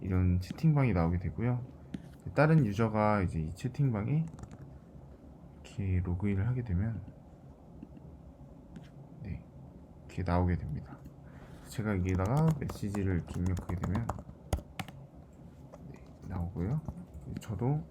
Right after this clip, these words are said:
이걸 확인할 수 있게 됩니다. 그래서 이제 제가 일단 답변을 작성하게 되면 여기도 나오고, 담배 쪽, 담배, 반-,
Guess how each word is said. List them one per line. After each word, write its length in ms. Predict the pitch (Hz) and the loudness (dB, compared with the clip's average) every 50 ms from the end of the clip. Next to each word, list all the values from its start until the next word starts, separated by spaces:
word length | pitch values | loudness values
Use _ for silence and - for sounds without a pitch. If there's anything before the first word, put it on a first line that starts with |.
| - - | -10 -6
이걸 160 | 92 95 92 | -4 -4 -2
확인할 340 | - 139 143 160 165 165 160 | -2 -2 2 4 6 6 6
수 100 | - - | 4 0
있게 140 | - - | -8 -8
됩니다. 400 | - 82 82 - - - - - - - - - - - - - - - - - - - - - - - - - - | -6 -6 -6 -6 -8 -12 -14 -16 -16 -16 -16 -16 -18 -18 -18 -16 -16 -16 -16 -16 -16 -18 -18 -18 -18 -18 -18 -14 -10
그래서 400 | - 104 95 101 95 92 92 90 85 | -8 -6 -4 -2 0 2 2 2 2
이제 440 | 82 - 82 80 80 85 90 90 87 - - - - - - - - - - - - - - - - - - - - - - - - - - - - - - - - - - - - - - - - - - - - - - - - - - - - - - - - - - - - - - - | 0 0 -2 0 0 0 0 -2 -4 -6 -8 -12 -14 -16 -18 -16 -16 -16 -14 -12 -12 -8 -6 -6 -6 -8 -10 -10 -12 -10 -6 -6 -6 -6 -6 -8 -8 -6 -4 -4 -4 -4 -6 -8 -14 -16 -18 -18 -18 -18 -18 -18 -18 -18 -16 -16 -14 -12 -10 -8 -8 -8 -8 -8 -10 -10 -12 -10 -10 -8 -4 -2
제가 300 | - - - 120 127 127 | -2 0 0 0 0 0
일단 240 | 117 - - - 85 | -2 -2 -4 -6 -8
답변을 500 | - - - - - 101 95 90 85 82 | -8 -10 -10 -4 0 2 2 2 2 0
작성하게 500 | - - 95 - - - 101 95 92 85 | -2 -8 -10 -8 -4 -2 2 2 4 2
되면 480 | 87 76 - 104 135 156 156 160 156 - - | 2 2 0 0 2 2 0 0 -2 -6 -8
여기도 300 | 104 90 104 95 92 - - | -6 -4 -4 -4 -6 -4 -4
나오고, 540 | - 76 76 76 82 82 127 135 156 165 165 165 - - - - - - - - - - - - | -2 0 0 0 0 0 0 2 2 2 2 0 -2 -10 -18 -18 -18 -18 -18 -16 -16 -16 -12 -8
담배 320 | - 117 110 110 107 110 92 - | -4 -2 0 0 0 -2 -4 -6
쪽, 180 | - - - - - - - - - - - - - | -10 -10 -10 -10 -12 -18 -20 -20 -20 -20 -18 -14 -8
담배, 340 | - 113 104 104 104 113 - - - - - - | -6 -4 -2 -2 -2 -4 -8 -10 -12 -18 -18 -12
반-, 360 | - - 117 104 107 104 - | -6 -2 0 2 2 0 0